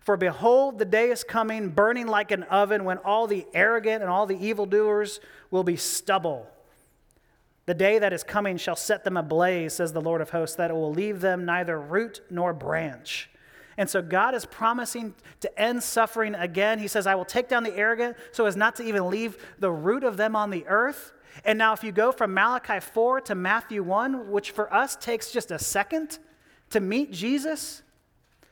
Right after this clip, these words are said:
for them it took four hundred years. The promise that Jesus is coming, and they're waiting, they get four hundred years of darkness. I mean,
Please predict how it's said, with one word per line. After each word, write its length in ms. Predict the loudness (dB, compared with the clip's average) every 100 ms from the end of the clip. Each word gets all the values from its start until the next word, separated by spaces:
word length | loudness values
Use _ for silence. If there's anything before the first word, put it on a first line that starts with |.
| _ _ _
for 180 | -2
them 500 | 0 2 2 0 -2 0
it 160 | 0
took 240 | 0 -4 -4
four 360 | 0 2 2
hundred 400 | 0 -4 -6 -6
years. 720 | -8 -8 -8 -10 -14 -14 -14 _ _ _ _ _ _ _ _ _ _ _ _ _ _ _ _ _ _ _ _ _ _ _ -2
The 120 | -2
promise 600 | -2 -2 2 4 4 0
that 180 | 0 -2
Jesus 500 | 0 0 0 -4 -6
is 160 | -6 -6
coming, 720 | -8 0 2 2 -2 -6 -8 -14 _ _ _ _ _ _ _ _ -4
and 160 | -2
they're 140 | 0 2
waiting, 460 | 2 2 2 -2
they 120 | 0 0
get 180 | -2
four 440 | -4 -2 2 4 2
hundred 420 | 2 0 0 -2
years 600 | -2 -2 0 0 -2 -8 -18 _ -12 -2
of 280 | -2 -2
darkness. 880 | -6 -4 -4 -6 -10 -10 -10 -10 -12 -18 _ _ _ _ _ _ _ _ _ _ _ _ _ _ _ _
I 40 | -12
mean, 160 | -12